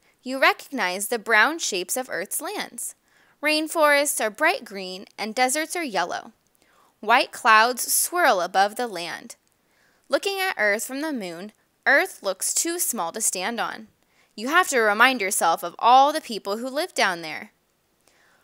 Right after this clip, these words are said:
We have answered many questions about the moon, but there is still a lot to learn. The moon is a fascinating place we can hope to return to one day. Now we are going to use the pictures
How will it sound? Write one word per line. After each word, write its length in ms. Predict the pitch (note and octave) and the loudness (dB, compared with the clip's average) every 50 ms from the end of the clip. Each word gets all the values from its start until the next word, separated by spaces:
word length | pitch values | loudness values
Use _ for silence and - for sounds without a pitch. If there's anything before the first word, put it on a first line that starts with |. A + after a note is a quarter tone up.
| _ _ | _ _
We 120 | C#4 G4 | 2 2
have 160 | C5 - - | 2 2 2
answered 340 | - A#3+ A#3+ B3 - C4+ A#3+ | 0 0 0 0 -2 -4 -4
many 380 | B3 D4 E4 E4+ E4+ E4+ F4 E4+ | -2 0 2 2 2 2 0 -2
questions 540 | - - C#4+ A#3 A#3+ - - G#3+ F#3+ G3 | 2 4 6 6 6 2 -2 -4 -6 -2
about 240 | G#3+ G#3 F#3+ - - | 2 2 2 2 0
the 80 | - F#3+ | -6 -10
moon, 380 | F#3 G3 F3+ D3+ C3 - A3+ - _ _ _ _ _ _ _ | -10 -10 -10 -12 -12 -16 -20 -20 _ _ _ _ _ _ _
but 140 | - A#3+ - | -4 -2 0
there 160 | D#4+ E4+ G4 | 2 2 2
is 100 | F#4 - | 4 2
still 300 | - - D#4+ D4 A#3+ F#3+ | 2 2 4 4 4 4
a 60 | E3+ | 4
lot 260 | E3+ G3 A3+ A#3+ - - | 6 4 4 4 4 0
to 120 | - C4 | -6 -4
learn. 380 | A#3 G#3 F3 - - - A3 - _ _ _ _ _ _ _ _ _ | -4 -6 -6 -6 -10 -14 -18 -20 _ _ _ _ _ _ _ _ _
The 100 | - B3 | -2 -2
moon 320 | B3+ C4+ D4 D#4 E4+ F#4 E4+ | 0 0 0 0 0 0 -2
is 100 | C#4 A3 | -2 -4
a 80 | F3+ | -4
fascinating 680 | G3+ - - C4 C#4+ E4+ E4 - F#4 E4 E4 D#4+ F4 E4+ | -2 2 4 4 4 4 2 -2 -2 -4 -6 -6 -8 -10
place 440 | D#4 - - D#3 - - - - - - | -6 -6 -6 -6 -4 -6 -8 -8 -8 -8
we 120 | F#3+ E3+ | -10 -10
can 180 | - G3 F3+ G3+ | -8 -10 -8 -2
hope 260 | G#3+ A#3+ B3+ C4 - | 0 0 0 0 -2
to 160 | - - D#4+ | -4 -4 -4
return 440 | D4+ D#4+ D4+ - E4 F4 F4 E4+ D4+ | -6 -6 -6 -6 -6 -6 -6 -6 -6
to 260 | - - F#3 E3+ E3 | -6 -6 -4 -6 -8
one 400 | E3 E3+ E3+ D#3+ E3 E3+ G3 G#3 | -8 -6 -6 -6 -6 -8 -10 -10
day. 440 | G3 F#3 D#3+ E3 E3 - - G#3 G3 _ _ _ _ _ _ _ _ _ _ _ _ _ _ _ _ _ _ _ _ _ _ _ _ _ _ _ _ _ - - - - - - - - | -8 -6 -4 -4 -4 -6 -8 -14 -20 _ _ _ _ _ _ _ _ _ _ _ _ _ _ _ _ _ _ _ _ _ _ _ _ _ _ _ _ _ -20 -16 -12 -10 -10 -10 -12 -6
Now 280 | - C#4 F4 F#4+ A4 B4 | -2 2 2 4 4 2
we 120 | A4 E4+ D4+ | 2 2 2
are 100 | D4 C#4 | 2 2
going 300 | A#3+ B3 B3 B3 B3 B3 | 0 -2 -4 -4 -4 -4
to 200 | B3 - A3+ G#3+ | -6 -6 -6 -8
use 360 | G3+ G3 A3 C4 C#4+ D#4 D4+ | -8 -8 -6 -6 -4 -4 -4
the 100 | - G#4+ | -6 -6
pictures 720 | G#4 - - A#3 F3+ - - - F#3+ F3+ F#3+ G3+ - - | -8 -6 -6 -6 -6 -6 -6 -6 -6 -6 -6 -8 -8 -10